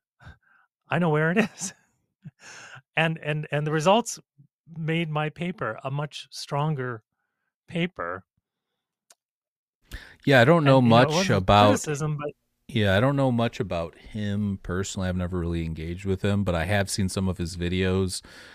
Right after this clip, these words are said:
Speaker 2: Um, and yeah, I find them interesting. I think he goes a little hard, um, in the paint on some of the fringe people. Um,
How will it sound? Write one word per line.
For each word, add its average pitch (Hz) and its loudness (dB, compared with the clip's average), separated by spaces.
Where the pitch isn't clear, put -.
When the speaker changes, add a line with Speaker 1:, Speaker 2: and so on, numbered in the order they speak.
Speaker 2:
Um, 85 0
and 110 0
yeah, 143 4
I 85 0
find 101 2
them 98 2
interesting. 98 -4
I 90 0
think 107 -2
he 98 -6
goes 95 2
a 90 0
little 90 0
hard, 95 -2
um, 80 -4
in 90 0
the 82 -2
paint 110 0
on 92 -2
some 95 -2
of 92 2
the 85 -2
fringe 101 0
people. 127 0
Um, 80 -4